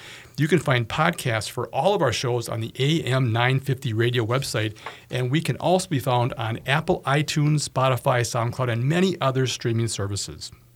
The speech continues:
And I tell you, I meet amazing people in my line of work every week, and I want to mention, uh,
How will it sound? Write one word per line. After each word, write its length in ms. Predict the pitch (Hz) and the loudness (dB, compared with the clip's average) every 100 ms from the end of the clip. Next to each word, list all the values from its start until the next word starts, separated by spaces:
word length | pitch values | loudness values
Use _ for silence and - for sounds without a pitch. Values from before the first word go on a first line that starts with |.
| _ _ - - - - - - - | _ _ -20 -8 -8 -8 -16 -14 -6
And 120 | 131 | -2
I 120 | 139 | 0
tell 200 | 139 143 | 0 2
you, 100 | 123 120 | 0 0
I 240 | 120 139 | 0 2
meet 420 | 143 123 127 135 139 | 0 0 2 0 -2
amazing 640 | 117 113 123 135 135 135 | -4 0 2 2 2 2
people 400 | - 127 135 131 | 0 -4 0 -2
in 140 | 117 | 0
my 140 | 117 113 | -2 0
line 200 | 117 113 | 0 0
of 100 | 113 | 2
work 220 | 117 117 - | 0 -2 -2
every 340 | 139 143 139 | 0 2 2
week, 320 | 117 120 117 | 2 0 -2
and 100 | - | -4
I 40 | 113 | -2
want 140 | 117 | 0
to 40 | 117 | 0
mention, 420 | 120 - 107 104 - - - - | 0 0 -2 -2 -8 -20 -20 -14
uh, 300 | - 117 - | -8 -4 -4